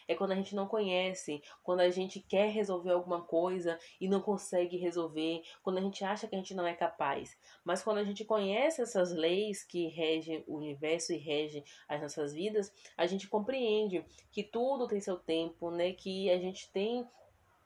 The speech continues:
que a gente é regido por forças maiores e a gente precisa compreender, né, aceitar e viver nesse fluxo.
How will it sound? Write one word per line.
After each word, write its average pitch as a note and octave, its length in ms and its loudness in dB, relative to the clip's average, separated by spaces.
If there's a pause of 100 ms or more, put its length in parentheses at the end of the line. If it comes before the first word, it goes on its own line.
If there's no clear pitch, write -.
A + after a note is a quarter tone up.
(180)
que - 100 -4
a - 20 2
gente G3+ 200 2
é G3 40 6
regido G3+ 440 2
por A#3 200 2
forças G3 400 0
maiores F3 580 2 (260)
e F#3 220 0
a F#3+ 60 4
gente G3 240 -2
precisa G3 560 0 (180)
compreender, G#3+ 1040 4 (180)
né, F#3+ 360 4 (100)
aceitar G#3+ 920 0
e A#3 60 -4
viver G#3+ 340 4
nesse A#3 240 0
fluxo. F#3+ 640 -2